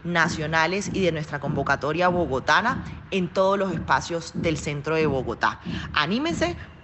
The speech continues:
de una vez los que se van de vacaciones, regresen antes del veintiséis de enero, porque este año el Festival Centro llega con toda y nos vamos a encontrar con los sonidos de la diferencia.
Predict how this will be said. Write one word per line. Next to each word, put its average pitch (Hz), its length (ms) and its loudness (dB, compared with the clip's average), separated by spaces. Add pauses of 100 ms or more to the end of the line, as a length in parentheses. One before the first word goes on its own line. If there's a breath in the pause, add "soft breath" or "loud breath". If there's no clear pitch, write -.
de - 100 0
una 208 240 6
vez 240 300 0
los 220 120 -2
que 208 120 -6
se 190 120 -2
van 160 140 4
de 185 80 2
vacaciones, 214 760 2 (220 loud breath)
regresen 180 580 4
antes 208 420 0 (200 loud breath)
del 185 160 2
veintiséis 170 520 0
de 185 80 0
enero, 208 280 2
porque 190 280 -2
este 170 240 -2
año 180 340 4
el 165 140 -2
Festival 151 420 -2
Centro 170 280 -2
llega 170 280 4
con 160 240 -4
toda 190 240 6
y 220 60 0
nos 180 120 -2
vamos 143 240 0
a 185 60 -2
encontrar 170 540 2
con 202 100 -4
los 156 140 -2
sonidos 139 280 -4
de 156 120 0
la 147 80 4
diferencia. 123 580 -4